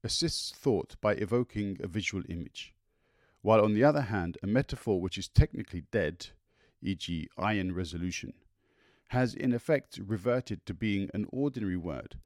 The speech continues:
and can generally be used without loss of vividness. But in between these two classes,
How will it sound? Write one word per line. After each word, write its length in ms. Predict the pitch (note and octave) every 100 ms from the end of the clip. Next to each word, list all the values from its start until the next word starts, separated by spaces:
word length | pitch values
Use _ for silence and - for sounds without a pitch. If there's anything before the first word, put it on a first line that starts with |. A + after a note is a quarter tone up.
| _ _ -
and 200 | A2 -
can 260 | D#3 C#3+
generally 340 | C#3 C#3+ C#3 G2+
be 140 | G#2
used 340 | G2 F#2 E2 -
without 520 | - F#2 G#2 A#2+ F2+ A2
loss 340 | G#2 D#2+ -
of 80 | E2+
vividness. 680 | A#2 G#2+ F#2 - F2+ - - _ _ _ _ _ _ _ _ _ _
But 160 | B2 -
in 180 | E3+
between 380 | D#3+ D3+ C3 A2
these 280 | G2 A2+ -
two 240 | - D#3+
classes, 680 | C#3+ A#2+ F2 E2+ B1+ - -